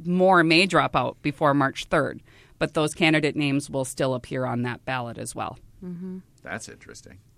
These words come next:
Speaker 1: Even though the time frame of the election isn't until March third, the preparation work started
Speaker 2: Mm-hmm.
Speaker 1: back in December.
Speaker 2: Yeah.
Speaker 1: So in order for us to be ready for having those absentee ballots ready by January seventeenth,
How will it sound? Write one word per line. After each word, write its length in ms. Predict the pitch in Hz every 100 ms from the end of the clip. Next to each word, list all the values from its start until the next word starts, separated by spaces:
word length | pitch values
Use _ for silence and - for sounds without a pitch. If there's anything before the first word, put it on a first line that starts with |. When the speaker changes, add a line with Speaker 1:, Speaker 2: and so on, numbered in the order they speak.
| _ _ _ - _ _ -
Speaker 1:
Even 300 | 208 202 185
though 220 | 165 160 156
the 440 | 160 151 143 143 _ _ _ _ _
time 360 | - 202 196 220
frame 360 | 208 175 170
of 200 | 160 151
the 120 | 147 151
election 520 | 151 160 - 165 160
isn't 280 | 180 180 175
until 300 | 165 165 170
March 320 | 151 147 -
third, 300 | - 156 208 -
the 60 | 180
preparation 800 | - 214 180 156 160 180 269 240
work 340 | 254 285 - _
started 320 | 202 180 165
Speaker 2:
Mm-hmm. 60 | 165
Speaker 1:
back 240 | 151 143 151
in 80 |
December. 580 | 131 - 135 127 120 - -
Speaker 2:
Yeah. 260 | 160 156
Speaker 1:
So 360 | 156 226 190 180
in 200 | 196 196
order 280 | 185 190 214
for 180 | - 185
us 200 | 180 -
to 80 | 190
be 120 | 170
ready 320 | 160 165 170
for 340 | 165 160 151 147
having 400 | 165 160 160 156
those 180 | 143 147
absentee 480 | 147 143 160 -
ballots 400 | 151 139 151 151
ready 200 | 151 143
by 160 | 143 135
January 500 | 135 135 135 131 131
seventeenth, 640 | - 131 127 - 143 170